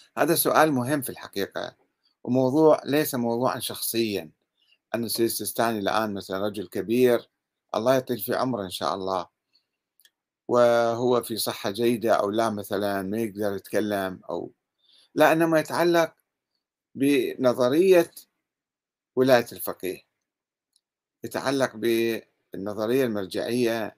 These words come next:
الدينية الشيعية. كما نعرف أن هاي النظرية برزت خلال القرون الماضية وتطورت في ما يسمى فترة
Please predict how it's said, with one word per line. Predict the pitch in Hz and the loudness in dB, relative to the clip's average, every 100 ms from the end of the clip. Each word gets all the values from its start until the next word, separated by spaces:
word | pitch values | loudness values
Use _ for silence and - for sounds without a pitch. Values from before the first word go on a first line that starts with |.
| - | -10
الدينية | 92 101 98 110 107 80 | -8 -6 -4 -4 -2 -4
الشيعية. | - - 82 - 82 _ _ _ _ _ - _ | -6 -6 -6 -8 -10 _ _ _ _ _ -20 _
كما | 143 156 | -6 0
نعرف | 151 123 120 117 - | 0 0 -4 -8 -12
أن | 104 | -8
هاي | 110 113 | -4 -4
النظرية | 104 98 101 113 107 101 - _ _ _ _ _ _ _ | -4 -6 -4 -2 -2 -4 -8 _ _ _ _ _ _ _
برزت | 170 147 117 113 | 2 4 2 -4
خلال | - 117 110 - | 2 4 4 2
القرون | 98 - 107 104 95 | -4 -2 0 -2 -4
الماضية | 90 101 123 117 101 101 98 _ _ _ _ _ _ _ _ _ _ _ _ - | -4 2 2 2 0 0 -2 _ _ _ _ _ _ _ _ _ _ _ _ -4
وتطورت | 139 160 175 214 165 123 147 - - _ _ _ _ _ _ | 0 2 6 8 8 6 0 -12 -20 _ _ _ _ _ _
في | 127 | -6
ما | 117 117 | -2 0
يسمى | 117 113 131 127 123 123 | 0 -2 -2 -2 -4 -4
فترة | 127 - 113 117 | -8 -6 -6 -6